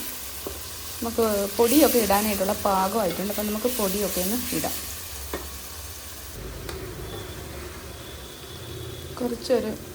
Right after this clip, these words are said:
മഞ്ഞൾപ്പൊടി, നമ്മൾ already മഞ്ഞൾപ്പൊടിയും എല്ലാം ഇട്ടിട്ടാണ് ചിക്കൻ മാരിനേറ്റ് ചെയ്ത് വെച്ചിരിക്കുന്നത്. നമ്മളത് ഒരു ഒന്നര സ്പൂൺ മുളക് പൊടി, ഇത്, ആ, ഇതാണ്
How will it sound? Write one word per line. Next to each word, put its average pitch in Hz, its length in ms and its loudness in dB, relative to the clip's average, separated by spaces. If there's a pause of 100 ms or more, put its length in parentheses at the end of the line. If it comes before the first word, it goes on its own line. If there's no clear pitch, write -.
(260)
മഞ്ഞൾപ്പൊടി, 202 560 0 (460)
നമ്മൾ 247 240 4
already 226 400 6
മഞ്ഞൾപ്പൊടിയും 233 560 2 (260)
എല്ലാം 208 240 2
ഇട്ടിട്ടാണ് 220 540 2 (1400)
ചിക്കൻ 240 340 2 (240)
മാരിനേറ്റ് 202 520 2
ചെയ്ത് 202 220 2
വെച്ചിരിക്കുന്നത്. 180 580 -2 (960)
നമ്മളത് 247 280 2 (200)
ഒരു 233 160 8 (160)
ഒന്നര 247 440 6 (120)
സ്പൂൺ 214 260 0 (220)
മുളക് 214 260 2
പൊടി, 190 160 2 (140)
ഇത്, 262 120 8 (460)
ആ, - 20 6 (1600)
ഇതാണ് 247 260 6